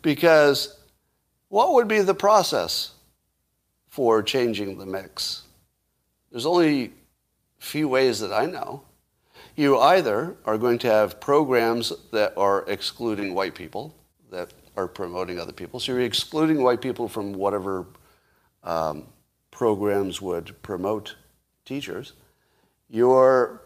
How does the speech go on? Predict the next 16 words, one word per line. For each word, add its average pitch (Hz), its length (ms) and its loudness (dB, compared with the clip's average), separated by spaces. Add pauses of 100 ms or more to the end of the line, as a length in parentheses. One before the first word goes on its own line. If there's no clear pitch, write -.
probably 175 440 2
not 139 280 2
gonna 98 500 -4
hire 156 440 -2
as 98 160 -4
many 95 200 -8
white 92 300 -8
people, 139 460 -12
so 120 220 -6
white 104 220 -4
people 107 280 -6
are 98 80 -6
discriminated 101 760 -8
against 95 280 -12
that 117 200 -2
way. 117 220 -8